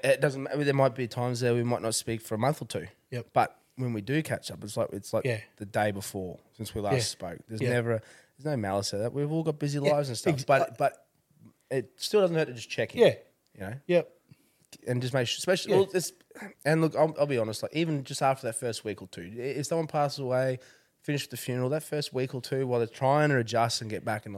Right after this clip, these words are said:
Speaker 1: that's the most
Speaker 2: Yeah.
Speaker 1: crucial
Speaker 2: Oh.
Speaker 1: time.
Speaker 2: Yeah, that's
Speaker 1: Yeah.
Speaker 2: the hardest when reality hits and
Speaker 1: Yeah.
Speaker 2: you think, "Yeah, this,
Speaker 1: Yeah.
Speaker 2: this is real."
Speaker 1: And so, so how was it afterwards, mate? What did, what, what did you end up doing? What was
Speaker 2: Um,
Speaker 1: going on?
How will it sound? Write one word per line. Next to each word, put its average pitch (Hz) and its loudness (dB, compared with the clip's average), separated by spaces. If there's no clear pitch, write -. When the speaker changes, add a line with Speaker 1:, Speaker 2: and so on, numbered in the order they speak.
Speaker 1:
that's 135 0
the 156 -4
most 127 2
Speaker 2:
Yeah. 117 0
Speaker 1:
crucial 107 -6
Speaker 2:
Oh. 139 2
Speaker 1:
time. - -8
Speaker 2:
Yeah, 123 -4
that's 127 2
Speaker 1:
Yeah. 156 6
Speaker 2:
the 131 6
hardest 135 6
when 117 0
reality 123 2
hits 120 -4
and 107 -6
Speaker 1:
Yeah. 117 -2
Speaker 2:
you 120 -8
think, 117 -8
"Yeah, 117 -4
this, - -6
Speaker 1:
Yeah. 147 0
Speaker 2:
this 120 -6
is 110 -10
real." 110 -8
Speaker 1:
And 127 2
so, 131 4
so 147 2
how 139 6
was 139 4
it 123 2
afterwards, 110 2
mate? 110 -2
What 143 -2
did, 135 -8
what, 127 -6
what 139 -2
did 127 -2
you 123 0
end 110 0
up - -6
doing? 190 6
What 202 8
was 196 6
Speaker 2:
Um, 185 2
Speaker 1:
going 113 2
on? - -4